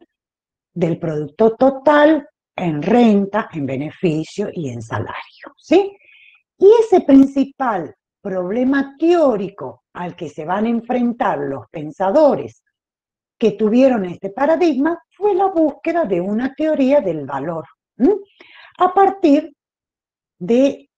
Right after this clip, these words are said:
la cual, o sea, de esa teoría de valor, va a ser posible determinar un patrón objetivo, ¿sí?, eh,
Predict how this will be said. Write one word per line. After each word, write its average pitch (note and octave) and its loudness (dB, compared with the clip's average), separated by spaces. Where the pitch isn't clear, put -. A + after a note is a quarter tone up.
la B3 0
cual, G3+ 2
o E3+ -2
sea, D3 -10
de C#3 -10
esa A3 -12
teoría C#4+ -4
de D#4+ 0
valor, E4 2
va E4+ 2
a - -4
ser F#4+ 0
posible C#4+ -2
determinar C4+ -2
un F#4 2
patrón A#3+ -2
objetivo, B3+ -4
¿sí?, C4 -4
eh, C3+ -6